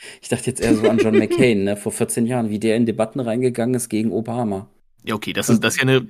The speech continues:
Speaker 2: aber du bringst ja
Speaker 1: das
Speaker 2: gerade
Speaker 1: war
Speaker 2: eine realistische Antwort. Meine war ja nur humoristisch einfach.
Speaker 1: Ja, ja, na, aber die, diese,
Speaker 2: Weil bitte
Speaker 1: die, die
Speaker 2: diskutiert niemals mit Markus Söder über irgendwas, hat keinen Sinn, lasst es.
Speaker 1: Das, das würde ich auch nicht machen,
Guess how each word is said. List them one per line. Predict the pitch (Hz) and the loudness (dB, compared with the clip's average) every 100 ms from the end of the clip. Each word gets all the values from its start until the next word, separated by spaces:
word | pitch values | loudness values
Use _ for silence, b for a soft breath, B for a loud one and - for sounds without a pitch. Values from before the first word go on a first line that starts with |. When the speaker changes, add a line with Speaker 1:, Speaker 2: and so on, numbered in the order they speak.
| - | -4
Speaker 2:
aber | 110 | -2
du | 104 123 | 0 2
bringst | 120 | 0
ja | 127 | 2
Speaker 1:
das | 110 | 2
Speaker 2:
gerade | 104 | 4
Speaker 1:
war | 107 | 2
Speaker 2:
eine | 107 | 2
realistische | 107 110 110 101 | 2 2 0 -2
Antwort. | 82 92 98 | -4 -4 -6
Meine | 92 98 | -4 -4
war | 95 | -2
ja | 95 | -2
nur | 95 | -4
humoristisch | 107 98 87 92 - 98 | -4 -4 -4 -6 -6 -8
einfach. | - 78 - | -8 -4 2
Speaker 1:
Ja, | 139 | 4
ja, | 156 - B 127 | 4 0 B -2
na, | 127 | 0
aber | 117 123 | 2 0
die, | 120 | 0
diese, | 117 113 113 | 0 0 0
Speaker 2:
Weil | - | 0
bitte | 123 110 | 2 2
Speaker 1:
die, | 113 | 2
die | |
Speaker 2:
diskutiert | 113 - 113 123 110 | -2 -4 2 4 4
niemals | 120 110 104 | 2 2 0
mit | 101 | -2
Markus | 101 104 98 | -2 -2 -4
Söder | 104 | -2
über | 98 | 2
irgendwas, | 98 98 87 87 - | 2 0 -2 -6 -6
hat | 95 | -8
keinen | 95 92 | -8 -8
Sinn, | 92 | -6
lasst | 95 - | -6 -8
es. | 87 - | -10 -12
Speaker 1:
Das, | - - | -14 -16
das | - | -4
würde | 101 101 | -2 0
ich | |
auch | 104 | 0
nicht | 101 | -2
machen, | 98 123 | -8 -8